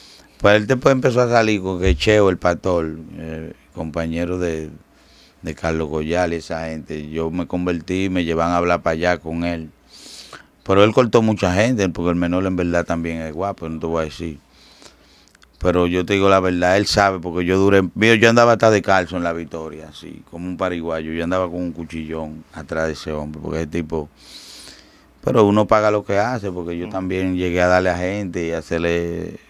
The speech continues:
Speaker 1: a romperle caldero arriba a gente. A un tipo que se llama José Piedra Villamella, me empeñó unos tenis,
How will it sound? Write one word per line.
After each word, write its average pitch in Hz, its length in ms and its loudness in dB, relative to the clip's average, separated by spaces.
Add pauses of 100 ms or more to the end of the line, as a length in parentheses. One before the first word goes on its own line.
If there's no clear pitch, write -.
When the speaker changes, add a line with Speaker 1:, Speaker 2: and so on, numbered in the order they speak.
(120)
Speaker 1:
a 78 160 -6
romperle 85 400 2
caldero 87 460 -2
arriba 90 520 -4
a 85 60 -4
gente. 87 640 -6 (880)
A 90 100 -2
un 107 160 2
tipo 95 300 4
que 87 60 0
se 85 100 -4
llama 90 220 2
José 87 300 -4
Piedra 85 320 -2
Villamella, 85 520 -4
me 80 60 -8
empeñó 80 320 -8
unos 92 200 -6
tenis, 76 480 -8